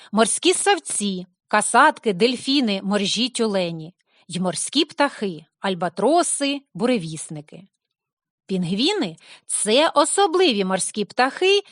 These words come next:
які не літають, але чудово плавають і пірнають. Пінгвіни живляться дрібними рибами,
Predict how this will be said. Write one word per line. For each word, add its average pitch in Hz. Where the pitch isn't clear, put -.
які 285
не 381
літають, 233
але 240
чудово 370
плавають 214
і 214
пірнають. 180
Пінгвіни 208
живляться 359
дрібними 214
рибами, 170